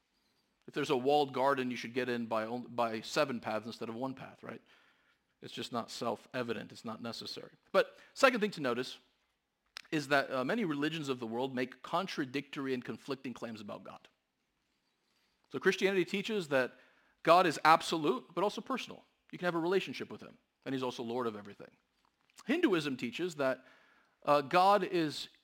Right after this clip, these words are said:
an impersonal absolute, an impersonal principle. And you don't so much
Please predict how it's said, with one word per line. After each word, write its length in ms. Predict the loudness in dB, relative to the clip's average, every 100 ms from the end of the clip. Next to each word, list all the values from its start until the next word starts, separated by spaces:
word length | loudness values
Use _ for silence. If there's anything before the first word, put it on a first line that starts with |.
| _
an 140 | -4 -2 0
impersonal 760 | 0 0 0 0 0 -4 -2 2
absolute, 680 | 2 2 -6 -4 -4 -4 -8 _ _ _ _ _ _ _ _ -4
an 80 | -2
impersonal 580 | -2 0 -2 -2 -6
principle. 600 | -6 -4 -4 -4 -12 -16 -20 _ _ _ _ 0
And 80 | 2
you 60 |
don't 180 | 4 2
so 180 | 0 0
much 400 | 2 0 0 -8